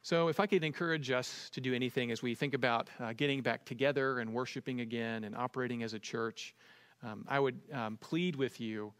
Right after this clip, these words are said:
uh, to take John thirteen, thirty-four and thirty-five and focus as carefully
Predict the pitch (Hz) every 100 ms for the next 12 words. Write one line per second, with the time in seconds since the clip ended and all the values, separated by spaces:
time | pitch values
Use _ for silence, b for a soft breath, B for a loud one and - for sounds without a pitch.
0 | b b b b - - - - 147 131
1 | - 151 - - - 139 131 131 135 135
2 | - 127 117 123 127 120 - 117 113 127
3 | 113 110 113 110 107 104 98 - B B
4 | B 127 117 147 147 151 131 110 113 -
5 | - 147 147 156 135 127 123